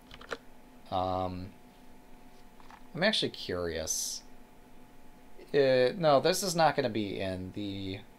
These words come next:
pro database. This is an opening trap. This is not gonna be in the pro database, but yeah, I think what I did was fine. This seems ill-timed, um, for reasons already pointed out.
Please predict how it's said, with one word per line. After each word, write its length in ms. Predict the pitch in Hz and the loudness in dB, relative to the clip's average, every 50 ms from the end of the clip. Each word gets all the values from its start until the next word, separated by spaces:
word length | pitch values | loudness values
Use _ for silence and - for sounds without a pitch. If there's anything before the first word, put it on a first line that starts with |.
| - - | -20 -6
pro 220 | - 123 107 98 95 | -2 0 2 2 2
database. 800 | 92 95 92 90 90 87 90 87 87 85 - - - - - - - - - - - - - - - - - - - - - - - - - - - | 0 0 0 0 0 0 -2 -2 -2 0 -2 -2 -2 -4 -6 -8 -12 -16 -20 -20 -20 -20 -20 -20 -20 -20 -20 -20 -16 -16 -16 -14 -14 -16 -18 -8 -4
This 220 | - 135 - - | -4 -2 -2 -2
is 80 | 139 135 | -2 -2
an 100 | 127 113 | -2 0
opening 380 | 131 113 107 - - 104 98 92 | 0 0 0 0 -2 -4 -4 -6
trap. 460 | - - - 90 87 85 85 - - - | -6 0 2 4 4 4 4 2 -4 -8
This 180 | - 92 - | -6 -6 -4
is 120 | - - - | -4 -4 -2
not 180 | 107 101 98 | -2 -4 -4
gonna 120 | - 107 104 | -4 -8 -6
be 100 | 95 92 | -6 -6
in 60 | 90 | -8
the 60 | - | -8
pro 220 | - - - - | -6 -6 -6 -4
database, 580 | 113 - 65 - - - 98 101 - - - - - - | -4 -6 -8 -8 -8 -8 -8 -8 -4 -4 -6 -6 -6 -6
but 180 | 120 113 - - - - - - - - - - - - - | -8 -8 -8 -10 -18 -20 -20 -20 -20 -20 -20 -20 -20 -20 -6
yeah, 120 | - 123 - | -4 0 2
I 80 | - 135 | 2 2
think 220 | - - 127 - | 2 0 -2 -2
what 100 | - 139 | 2 4
I 80 | 135 120 | 4 4
did 180 | 107 113 - - | 4 0 -4 -4
was 160 | - - - | -6 -8 -8
fine. 580 | - - 98 98 98 101 104 101 101 104 113 - - - - - - - - - - - - - - - - - - - - - - | -2 0 2 2 4 4 2 0 -2 -4 -8 -14 -18 -20 -20 -20 -20 -20 -20 -20 -20 -20 -20 -20 -20 -20 -20 -20 -20 -20 -18 -14 0
This 280 | 156 147 151 156 151 - | 4 6 6 6 6 4
seems 540 | - - - 143 127 120 120 117 - - | 2 0 0 -2 -2 -2 -2 -4 -4 -2
ill-timed, 720 | - 113 101 98 98 - - 87 85 85 87 87 90 - - - - - - - - - - - - - - | 0 2 2 2 2 0 0 0 0 -2 -4 -6 -8 -10 -14 -16 -20 -20 -20 -18 -18 -18 -18 -18 -20 -10 -6
um, 380 | 95 98 92 92 92 90 90 90 - - - - - - - - - - - - - - - - - - - - - - - - - | -2 0 0 0 0 -2 -6 -10 -14 -18 -20 -20 -20 -20 -20 -20 -20 -20 -20 -20 -20 -18 -18 -18 -18 -20 -18 -20 -20 -20 -20 -18 -16
for 140 | - - 127 | -10 -8 -4
reasons 400 | 123 123 120 113 113 110 104 - | -2 -2 -2 -2 -2 -4 -4 -4
already 280 | - 101 101 95 95 92 | -4 -4 -2 -4 -4 -6
pointed 380 | - - 92 87 - 87 82 | -6 -6 -6 -6 -6 -6 -4
out. 260 | 82 80 80 85 82 | -2 -2 -2 -2 -6